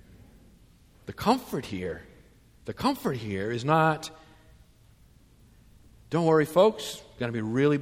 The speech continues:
you think it's bad now, it's gonna get really bad." The comfort is, you're not gonna go through it. You're not gonna go through it.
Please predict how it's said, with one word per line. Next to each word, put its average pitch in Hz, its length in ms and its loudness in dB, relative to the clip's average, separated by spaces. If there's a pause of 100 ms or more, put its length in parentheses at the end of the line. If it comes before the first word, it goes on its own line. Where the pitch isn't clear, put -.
you 135 80 -4
think 151 160 -4
it's 139 100 -4
bad 151 240 6
now, 175 200 -2
it's 170 80 -4
gonna 147 140 -2
get 147 140 -2
really 147 340 2
bad." 120 320 0 (1900)
The 117 80 -2
comfort 170 420 2
is, 123 440 -2 (580)
you're 110 140 -6
not 117 160 -4
gonna 110 140 -8
go 104 100 -10
through 104 260 -6
it. 73 100 -14 (1600)
You're 101 80 -12
not 101 160 -12
gonna 87 120 -14
go 87 80 -16
through 85 200 -18
it. - 100 -20